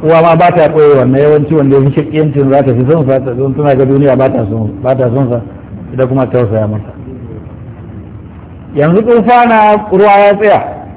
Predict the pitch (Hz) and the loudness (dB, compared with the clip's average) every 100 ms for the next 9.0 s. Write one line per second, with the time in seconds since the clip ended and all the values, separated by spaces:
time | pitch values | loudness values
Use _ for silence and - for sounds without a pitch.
0 | - - - - - - - - - - | -18 -20 -20 -20 -20 -20 -20 -20 -20 -20
1 | - - - - - - - - - - | -20 -20 -20 -20 -20 -20 -20 -20 -20 -20
2 | - 151 185 175 170 165 160 170 135 131 | -8 -2 2 4 2 2 0 0 0 -2
3 | 110 104 104 - - - - - - - | -4 -8 -16 -20 -20 -18 -18 -18 -20 -20
4 | - - - - - - - - 156 180 | -20 -20 -20 -20 -20 -20 -12 -2 -2 0
5 | 160 170 156 170 160 156 180 160 151 117 | 0 2 0 0 0 2 2 4 2 0
6 | - 113 107 113 107 107 - - - - | -4 -4 -2 -2 -2 -6 -8 -16 -18 -20
7 | - - - - - 156 151 151 - 139 | -20 -20 -20 -12 -2 0 2 2 0 -2
8 | 139 147 143 147 143 123 - 131 123 | 0 0 0 0 0 0 -2 -2 -2